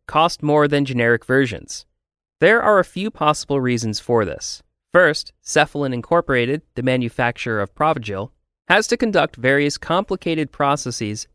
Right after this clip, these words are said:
known as clinical trials to prove that its new drug is safe and works the way it's supposed to without causing serious health problems.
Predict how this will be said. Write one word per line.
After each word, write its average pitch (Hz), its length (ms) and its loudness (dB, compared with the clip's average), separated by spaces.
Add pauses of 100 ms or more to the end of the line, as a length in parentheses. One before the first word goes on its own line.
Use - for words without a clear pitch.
(140)
known 156 260 2
as 139 160 0
clinical 196 420 -2
trials 165 520 0
to 131 100 -4
prove 147 320 -2
that 131 160 2
its - 180 -10
new 147 160 0
drug 139 300 0
is 107 100 -4
safe 151 480 -2
and 127 160 -4
works 151 300 0
the 160 100 -2
way 139 200 2
it's 120 120 -8
supposed 202 460 -2
to 160 220 0
without 135 400 0
causing 135 360 -2
serious 113 440 -4
health 139 240 0
problems. - 560 -2